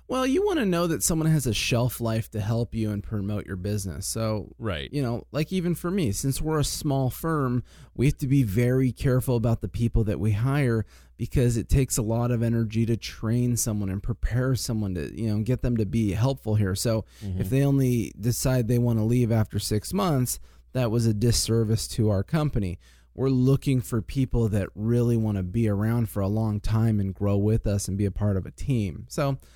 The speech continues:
Speaker 1: I certainly understand the, the concern associated with that.
Speaker 2: Well, yeah, obviously, I think i-, it's a real problem, and, um,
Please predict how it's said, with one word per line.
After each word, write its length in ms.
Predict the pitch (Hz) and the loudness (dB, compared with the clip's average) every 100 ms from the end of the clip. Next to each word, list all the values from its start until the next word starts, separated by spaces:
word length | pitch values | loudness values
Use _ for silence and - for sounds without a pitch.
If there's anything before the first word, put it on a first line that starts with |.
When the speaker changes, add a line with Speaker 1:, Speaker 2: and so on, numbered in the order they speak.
| - - | -20 -8
Speaker 1:
I 60 | 147 | -4
certainly 580 | - 170 110 127 110 - | -2 -2 -2 0 0 0
understand 600 | 120 107 - 120 113 107 | 0 0 0 0 2 2
the, 140 | 92 - | -2 -4
the 80 | |
concern 540 | 95 107 - 117 117 110 | -8 -8 -6 -2 2 2
associated 680 | 98 - 85 - 82 80 78 | 2 2 2 2 0 -2 -4
with 180 | 80 - | -6 -6
that. 260 | 76 - - _ _ - | -6 -6 -12 _ _ 0
Speaker 2:
Well, 340 | 156 139 135 | 2 4 2
yeah, 300 | 120 156 120 113 139 | 2 2 4 2 2
obviously, 580 | 127 117 110 117 107 104 | 2 2 4 2 2 0
I 60 | |
think 300 | 110 131 113 | 0 -2 -4
i-, 40 | - | -8
it's 460 | 117 120 123 120 131 | -8 -4 -4 -2 -2
a 100 | 113 | 0
real 260 | 113 95 | 0 -2
problem, 600 | - 160 165 156 120 117 | 0 0 0 4 4 4
and, 200 | 110 98 _ _ - | 0 -4 _ _ -10
um, 460 | 120 110 104 101 | 0 4 4 2